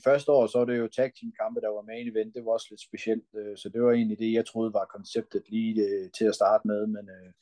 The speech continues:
det har de jo så lavet, øh, lidt om her, øh, senere tid. Men det synes jeg faktisk var en fed, øh, koncept lige i starten, at det var nogle, altså en, en tag team kamp, der ligesom havde main event. Ikke nødvendigvis en tag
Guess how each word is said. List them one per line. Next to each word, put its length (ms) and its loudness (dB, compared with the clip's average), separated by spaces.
det 80 4
har 80 8
de 60 4
jo 140 0
så 160 -2
lavet, 260 -4
øh, 100 -4
lidt 260 0
om 260 0
her, 300 -4
øh, 280 -6
senere 340 0
tid. 300 -2
Men 220 4
det 120 4
synes 160 6
jeg 60 6
faktisk 240 6
var 80 4
en 140 -4
fed, 440 2
øh, 60 -6
koncept 420 -4
lige 140 2
i 120 -4
starten, 300 4
at 160 -8
det 100 -4
var 220 2
nogle, 380 -10
altså 160 -6
en, 200 -2
en 140 4
tag 200 6
team 200 4
kamp, 220 4
der 80 -2
ligesom 300 0
havde 120 0
main 240 4
event. 260 0
Ikke 240 0
nødvendigvis 540 0
en 160 -6
tag 200 -4